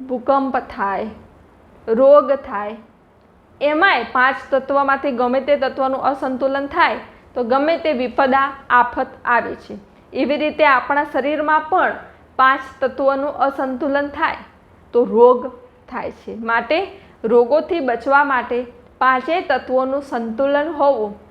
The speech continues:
ખૂબ જરૂરી છે. એટલે તો જુઓ, અ, જ્યારે તમે પૂજા પાઠ કરતા હોય, બરાબર, તો તમે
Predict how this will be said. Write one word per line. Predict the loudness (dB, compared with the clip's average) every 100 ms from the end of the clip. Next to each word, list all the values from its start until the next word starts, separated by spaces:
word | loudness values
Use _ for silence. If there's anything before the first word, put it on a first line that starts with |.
| -20 _ -8
ખૂબ | -4 -2 -2
જરૂરી | -2 -4 -6 -8 -12
છે. | -14 -16 -16 -20 -20 -20 -20 -20 -20 -20 -20 -20 -20 -14 0
એટલે | 0 2 0
તો | 0 -2
જુઓ, | 0 -2 -4 -14 -20 -20 _ -20 -20 -20 -20 -20 -20 -20 -20 -20 -20 -20 -14 0
અ, | 2 2 0 -4 -10 -6
જ્યારે | 0 2 2
તમે | 0 0 -2
પૂજા | -2 -6 0 0
પાઠ | 2 0 -2 -6
કરતા | -6 -4 0 0
હોય, | 0 -4
બરાબર, | -4 -4 -6 -8 -12 -20 -20 -6
તો | -4
તમે | 0 0 0 0 -2 -4